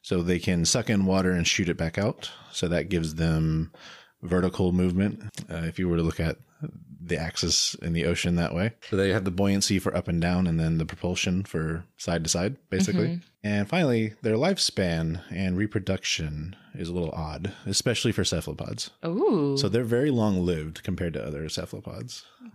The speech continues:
Speaker 2: I
Speaker 1: They,
Speaker 2: like it.
Speaker 1: they can live for fifteen to twenty years.
Speaker 2: That's quite a bit. Most of
Speaker 1: Yeah.
Speaker 2: them are, like, pushing a couple years,
Speaker 1: Right.
Speaker 2: right?
Speaker 1: But here's the problematic thing. They aren't sexually mature until they're ten to fifteen years old.
Speaker 2: Goodness.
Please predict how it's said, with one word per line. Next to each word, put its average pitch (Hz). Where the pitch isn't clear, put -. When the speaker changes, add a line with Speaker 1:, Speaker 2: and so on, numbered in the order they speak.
Speaker 2:
I -
Speaker 1:
They, 165
Speaker 2:
like 151
it. 208
Speaker 1:
they 95
can 107
live 120
for -
fifteen 123
to 110
twenty 101
years. 82
Speaker 2:
That's 302
quite 277
a 214
bit. 196
Most 190
of 185
Speaker 1:
Yeah. 277
Speaker 2:
them 226
are, 196
like, 165
pushing 175
a 151
couple 226
years, 135
Speaker 1:
Right. 175
Speaker 2:
right? 170
Speaker 1:
But 110
here's 139
the 120
problematic 101
thing. 82
They 104
aren't 127
sexually 151
mature 113
until 104
they're 90
ten 117
to 110
fifteen 92
years -
old. -
Speaker 2:
Goodness. 170